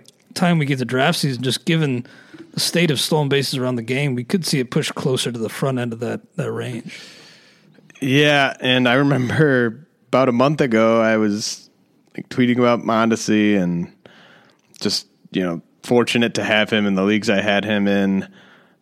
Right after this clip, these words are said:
Speaker 2: Uh, still bitter at the Royals for costing me, you know, four months of him or whatever because they, they needed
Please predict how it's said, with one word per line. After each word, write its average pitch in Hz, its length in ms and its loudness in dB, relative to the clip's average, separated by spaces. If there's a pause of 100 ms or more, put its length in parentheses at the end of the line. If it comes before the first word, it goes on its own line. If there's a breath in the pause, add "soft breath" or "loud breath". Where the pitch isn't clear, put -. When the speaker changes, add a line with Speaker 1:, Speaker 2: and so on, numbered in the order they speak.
(140)
Speaker 2:
Uh, 87 360 -4 (160)
still 117 520 2
bitter 104 440 2
at 101 120 -2
the 104 80 2
Royals 101 600 0
for 95 420 -2 (180)
costing 107 500 -2
me, 101 280 0
you 104 440 -8
know, 92 180 -6
four 101 280 -2
months 95 320 -2
of 95 80 -2
him 95 200 -2
or 95 60 0
whatever 95 460 -2
because 92 540 -8
they, 90 220 -4
they 92 220 -10
needed 92 360 -6